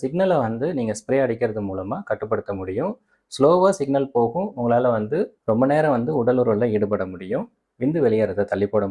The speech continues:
முடியும். So, விந்து முந்துதல் பிரச்சனை இருக்கிறவங்க இந்த ஸ்ப்ரே வந்து தாராளமா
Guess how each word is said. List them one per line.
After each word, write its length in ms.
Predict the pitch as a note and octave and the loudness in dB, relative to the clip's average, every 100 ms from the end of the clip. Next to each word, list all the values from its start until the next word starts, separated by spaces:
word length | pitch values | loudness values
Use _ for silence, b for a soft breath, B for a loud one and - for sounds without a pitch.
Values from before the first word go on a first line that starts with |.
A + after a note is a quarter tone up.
| F#2 | -6
முடியும். 320 | F#2 C3+ B3+ _ _ _ | -4 -4 -4 _ _ _
So, 80 | - G#2 | 0 2
விந்து 260 | C3 E3+ F#3+ C3+ B2 | 2 2 0 0 0
முந்துதல் 400 | B2+ C#3+ C#3 C3+ | 0 2 0 -2
பிரச்சனை 300 | G#2+ - A#2+ G#2+ | -8 -4 -2 0
இருக்கிறவங்க 460 | B2+ C#3+ C3 G2+ A#2+ G3 _ _ | -2 0 0 0 -4 -4 _ _
இந்த 100 | G2+ G#2 | -6 -6
ஸ்ப்ரே 180 | G#2+ A2 | 0 0
வந்து 140 | G#2+ A2 | 0 0
தாராளமா 320 | G2+ F#2+ F#2+ | 0 -2 -2